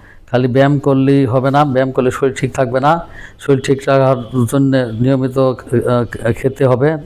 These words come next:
নাস্তাটা সুন্দর করে খেতে হবে। সেটা হলো আমি সকালবেলা এখন, আহ, রুটি এবং ডিম প্রথম খেয়ে নিচ্ছি। আহ, খেয়ে নিচ্ছি। রুটি এবং ডিম খাওয়ার মজা আলাদা।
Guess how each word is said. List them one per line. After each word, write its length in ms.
নাস্তাটা 560
সুন্দর 340
করে 180
খেতে 220
হবে। 280
সেটা 240
হলো 100
আমি 140
সকালবেলা 520
এখন, 380
আহ, 220
রুটি 560
এবং 340
ডিম 260
প্রথম 320
খেয়ে 180
নিচ্ছি। 480
আহ, 540
খেয়ে 160
নিচ্ছি। 340
রুটি 300
এবং 200
ডিম 160
খাওয়ার 220
মজা 300
আলাদা। 480